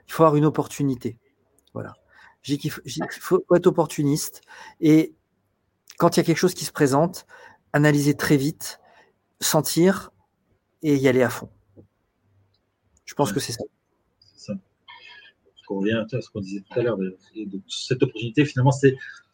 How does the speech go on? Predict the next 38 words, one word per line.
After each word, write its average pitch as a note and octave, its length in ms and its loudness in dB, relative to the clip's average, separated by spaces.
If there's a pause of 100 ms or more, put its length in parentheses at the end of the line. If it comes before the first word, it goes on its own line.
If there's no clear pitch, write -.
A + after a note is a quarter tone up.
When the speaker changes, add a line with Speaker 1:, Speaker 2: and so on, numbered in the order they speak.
(640)
Speaker 2:
du A2 160 -4
bol, D3 200 10
mais C3 80 6
pas C#3 120 6
du A#2 100 2
bol, C3 280 10
euh, G#2+ 540 4
du F#2+ 80 -18
bol A2+ 160 -4
comme - 100 -10
ça, C3 140 -6
c'est A2+ 260 -10 (500)
du - 80 -18
flair, G#2+ 280 -8 (180)
en - 40 -20
fait. G#2 160 -20 (800)
Speaker 1:
Ouais, D3 160 4
c'est D3 80 -4
ça, D3 160 2
du C3 120 -4
flair, A#2+ 300 -4
ouais. G#2+ 80 -8 (2000)
Speaker 2:
Alors, E3 160 8
Cyril G#3+ 240 6
Darmon, G3 280 8
est-ce - 180 -2
qu'en F3 140 -2
mars F3+ 220 2
deux F3+ 120 0
mille F3 200 0
vingt, F3 260 4
tu D#3 120 -6
étais D3 140 -4
plutôt D#3+ 400 0
covid G3+ 1080 6 (280)
ou D#3 240 -2 (240)
Corona G#3 560 2 (160)
Extra ? F3 460 0